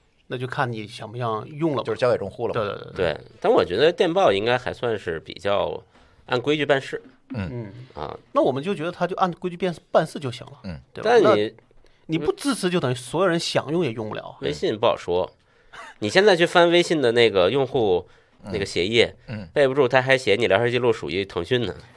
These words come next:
Speaker 2: 哎，我说这个大概率，不说微信了，嗨，这怎么成聊微信了？咱还是说回苹果。对，所以这个事儿就不知道，不知道，因为我们还是要看最后开发文档以及这些应用与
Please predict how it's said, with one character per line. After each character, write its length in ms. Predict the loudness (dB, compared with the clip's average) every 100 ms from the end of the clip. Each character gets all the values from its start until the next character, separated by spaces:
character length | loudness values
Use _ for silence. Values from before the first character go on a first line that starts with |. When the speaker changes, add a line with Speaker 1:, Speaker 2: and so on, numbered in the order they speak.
| -20 -8
Speaker 2:
哎， 80 | -4
我 160 | 0
说 120 | 0 0
这 120 | 2
个 60 |
大 140 | 6 6
概 220 | 6 4
率， 180 | 2 -4
不 100 | 2
说 140 | 6 8
微 160 | 6
信 140 | 8 6
了， 120 | 6
嗨， 280 | 6 4 4 -10 0
这 100 | 2
怎 140 | 4 4
么 80 |
成 160 | 4 8
聊 140 | 8
微 160 | 8 4
信 160 | 4 6
了？ 120 | 6
咱 140 | 4
还 80 | 4
是 100 | 4
说 140 | 4 0
回 80 |
苹 240 | 0 -2 0
果。 180 | -2 -2 -14 -12
对， 120 | -10 -10 -14 -20 -20 2
所 120 | 4
以 100 | 6
这 120 | 4
个 60 | 4
事 100 | 4
儿 120 | 2
就 380 | 0 -2 -4 -10 -18 -16 -18 0
不 60 | 6
知 60 |
道， 160 | 8 6
不 60 | 4
知 60 | 6
道， 140 | 4 0
因 80 | -2
为 260 | 2 4 2
我 160 | 0 0
们 80 | 4
还 180 | 2
是 80 | 6
要 160 | 6 6
看 260 | 4 -2
最 100 | 0
后 120 | -2 -2
开 160 | 0
发 100 | 0
文 160 | 0 0
档 240 | 0 0
以 240 | -6 -8 -8
及 400 | -8 -6 -4 -2
这 200 | -2 -4
些 240 | -4 -6
应 240 | -4 -4 0
用 240 | 0 -2
与 280 | -6 -12